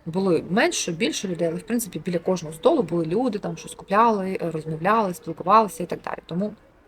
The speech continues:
а, тобто, м, візиторів було достатньо. А, хто був там представлений, е, з маркету?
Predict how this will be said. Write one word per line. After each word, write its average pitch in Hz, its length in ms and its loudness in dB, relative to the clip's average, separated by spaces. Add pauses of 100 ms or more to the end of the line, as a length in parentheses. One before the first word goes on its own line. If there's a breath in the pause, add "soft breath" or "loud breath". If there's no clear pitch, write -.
(360)
а, 175 540 -2
тобто, - 360 -2 (220)
м, 151 340 -10 (420 loud breath)
візиторів 240 540 4
було 190 200 2
достатньо. - 580 -2 (580 loud breath)
А, 175 280 0
хто 381 280 8
був 247 200 8
там 214 160 4
представлений, 185 840 2
е, 160 180 -2
з 151 80 -6
маркету? - 540 -4